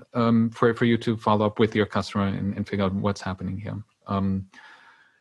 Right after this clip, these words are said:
just as one example, typically activating such a situation in, in, in the system takes no more than thirty, forty-five minutes.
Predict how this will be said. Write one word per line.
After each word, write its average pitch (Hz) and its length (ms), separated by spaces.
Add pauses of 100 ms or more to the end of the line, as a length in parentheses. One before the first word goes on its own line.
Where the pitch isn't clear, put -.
(640)
just 123 180
as 113 80
one 101 160
example, - 440 (180)
typically 139 440
activating 117 540
such 113 220
a 104 160 (100)
situation 113 580
in, 104 400
in, 107 180
in 110 60
the 101 80
system 101 560 (640)
takes 110 240
no 110 100
more 104 180
than 98 160
thirty, 104 360
forty-five 98 560
minutes. 95 440